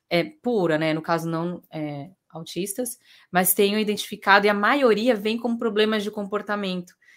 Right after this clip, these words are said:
vem com dificuldade X, Y, Z, e aí eu, uma, pai acho que é problemático, né, vem pro consultório, fala, "Ah, mas eu acho que meu filho tem esse problema", tal,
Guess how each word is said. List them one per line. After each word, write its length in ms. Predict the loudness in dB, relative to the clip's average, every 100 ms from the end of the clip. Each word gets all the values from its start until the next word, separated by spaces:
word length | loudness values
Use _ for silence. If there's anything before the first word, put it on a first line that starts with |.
| _ _ -12
vem 300 | -2 0 0
com 100 | -4
dificuldade 600 | -8 -10 0 4 4 0
X, 200 | -8 -10
Y, 340 | -10 -8 -6
Z, 140 | -2 0 2 0
e 100 | 4
aí 180 | 4 6
eu, 200 | 2 0 -8 -20 -20 _ _ _ _ -10
uma, 340 | -2 0 -2 -8 -20 -16 2
pai 220 | 6 6
acho 100 | 4
que 80 | -4
é 20 |
problemático, 720 | -4 0 2 6 4 4 0
né, 100 | -2
vem 160 | 0 -2
pro 100 | -4
consultório, 760 | -6 -6 -2 6 8 8 8
fala, 440 | 0 -2 2 2 0
"Ah, 40 |
mas 140 | -2
eu 60 | -6
acho 100 | -8
que 60 | -8
meu 120 | -10
filho 320 | -8 -8 -6
tem 100 | -8
esse 120 | -8
problema", 440 | -6 -4 -2 -2 -4
tal, 320 | 0 2 2